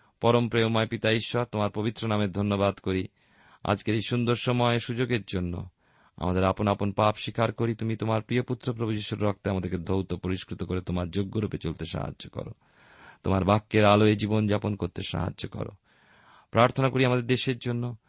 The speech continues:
আমাদের দেশকে আশীর্বাদ করো, দেশনেতাদেরকে আশীর্বাদ করো।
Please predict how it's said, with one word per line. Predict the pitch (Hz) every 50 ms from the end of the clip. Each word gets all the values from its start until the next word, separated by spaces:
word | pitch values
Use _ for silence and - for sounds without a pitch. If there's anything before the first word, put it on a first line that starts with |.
| _ _ _
আমাদের | - - 101 101 95 85
দেশকে | 90 110 113 107 - - 110
আশীর্বাদ | 104 101 98 - - 110 104 104 104 104 -
করো, | - - 101 104 101 98 - _ _ _ _ _ _ -
দেশনেতাদেরকে | 87 90 110 - 110 104 101 95 95 98 95 - 95
আশীর্বাদ | 92 90 - - 92 90 87 85 87 87
করো। | - - - - 87 90 95